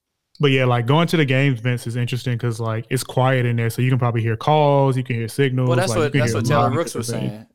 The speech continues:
Speaker 2: when she,
Speaker 1: You
Speaker 2: when
Speaker 1: said
Speaker 2: she, when she referenced the, uh, the LeBron when he was just like, he did a dunk and he was, I mean, like,
Speaker 1: Yeah.
Speaker 2: he said, like, "The fastest or the greatest," or
Speaker 1: Yeah.
Speaker 2: some shit like that.
Speaker 1: Right.
Speaker 2: Um,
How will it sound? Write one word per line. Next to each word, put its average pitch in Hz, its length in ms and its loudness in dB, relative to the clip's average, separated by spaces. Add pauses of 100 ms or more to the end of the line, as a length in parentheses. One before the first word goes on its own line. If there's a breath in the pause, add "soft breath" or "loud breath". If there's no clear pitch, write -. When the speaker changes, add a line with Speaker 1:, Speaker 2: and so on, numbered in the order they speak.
(340)
Speaker 2:
when 123 180 -8
she, 131 200 -10
Speaker 1:
You 123 80 -8
Speaker 2:
when 120 120 -2
Speaker 1:
said 117 160 0
Speaker 2:
she, 131 120 -6 (140)
when 123 140 -12
she 127 160 -10
referenced 120 580 -10
the, 113 280 -12
uh, 107 360 -12 (720)
the 110 100 -12
LeBron 113 680 -6
when 101 160 -16
he 110 140 -14
was 104 160 -16
just 101 200 -16
like, 95 420 -16 (680)
he 120 100 -20
did 110 200 -12
a 98 60 -14
dunk 110 420 -10
and 98 80 -18
he 104 140 -20
was, 92 420 -18 (260)
I 90 120 -20
mean, 101 260 -18
like, 82 260 -20 (640)
Speaker 1:
Yeah. 90 360 -6
Speaker 2:
he 127 80 -16
said, 90 300 -18
like, - 180 -20
"The 90 100 -20
fastest 101 640 -16
or 90 120 -20
the 85 200 -20
greatest," 104 520 -8
or 101 40 -8
Speaker 1:
Yeah. 113 60 -6
Speaker 2:
some 95 160 -16
shit - 240 -20
like - 140 -20
that. - 200 -20 (800)
Speaker 1:
Right. - 260 -10 (580 loud breath)
Speaker 2:
Um, 73 320 -20